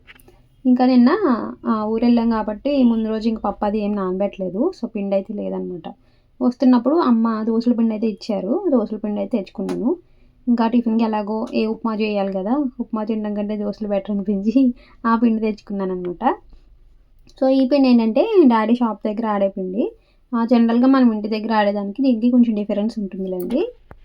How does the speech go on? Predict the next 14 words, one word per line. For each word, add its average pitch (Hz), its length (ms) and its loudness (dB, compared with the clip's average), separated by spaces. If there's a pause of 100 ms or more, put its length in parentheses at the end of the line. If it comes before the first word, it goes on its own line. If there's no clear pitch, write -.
(180)
మనం 262 180 0
పప్పు 247 280 2
బియ్యం 233 340 2
నానబెట్టేసి 208 560 -4 (140)
ఆడతాం 196 380 -2
కదా, 180 220 -4 (180)
ఇక్కడ 240 200 0 (640)
బియ్యాన్ని 226 500 0
కడిగేసి 202 540 -4 (500)
తర్వాత 254 320 2
ఆడించి 226 480 0
పిండిలా 220 440 2
చేసి 196 260 -6
తర్వాత 208 380 -4